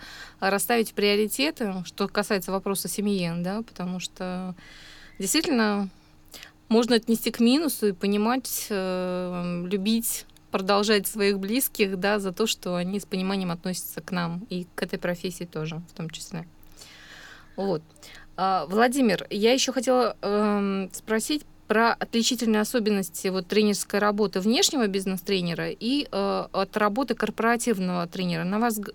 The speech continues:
взгляд, есть ли, э, какие-то отличия? И если есть, в общем,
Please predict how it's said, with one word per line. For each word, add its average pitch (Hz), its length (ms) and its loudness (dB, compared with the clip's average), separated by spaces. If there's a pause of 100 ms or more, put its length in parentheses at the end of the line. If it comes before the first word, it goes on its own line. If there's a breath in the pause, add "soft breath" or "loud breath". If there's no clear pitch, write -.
взгляд, 190 460 -2 (360 loud breath)
есть 240 360 -4
ли, 226 200 2 (420 loud breath)
э, 185 680 -4
какие-то 208 440 0
отличия? 202 600 0
И 196 460 -4
если 202 260 -2
есть, 254 340 -4
в 196 320 -6
общем, 175 400 -2